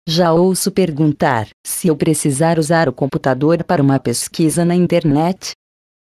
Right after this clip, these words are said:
Sobre isso, nós vamos ter uma conversa muito séria num capítulo mais adiante. Zero. O ritmo correto,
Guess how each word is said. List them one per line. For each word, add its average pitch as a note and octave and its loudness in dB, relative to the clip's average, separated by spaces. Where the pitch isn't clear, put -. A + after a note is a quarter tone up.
Sobre F3 0
isso, F3 -2
nós F3+ 0
vamos E3 0
ter D#3 -2
uma D3+ 2
conversa D#3+ 0
muito G#3+ 0
séria E3 0
num G3+ 2
capítulo F3 0
mais D#3 2
adiante. C#3 -2
Zero. D#3 0
O C3+ -4
ritmo E3+ -2
correto, D#3 -2